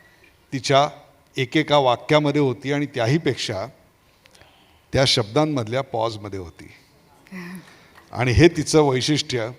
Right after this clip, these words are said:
की, आमच्या सगळ्यांच्या आयुष्याच्या लाईन सुरू असताना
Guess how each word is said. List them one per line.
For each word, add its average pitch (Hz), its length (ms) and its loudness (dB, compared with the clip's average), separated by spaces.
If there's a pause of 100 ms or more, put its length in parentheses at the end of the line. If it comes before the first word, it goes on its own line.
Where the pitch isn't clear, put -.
(1400)
की, 151 60 2
आमच्या 143 320 4
सगळ्यांच्या 226 720 6
आयुष्याच्या 175 600 2
लाईन 175 540 2
सुरू 147 340 0
असताना 131 680 -4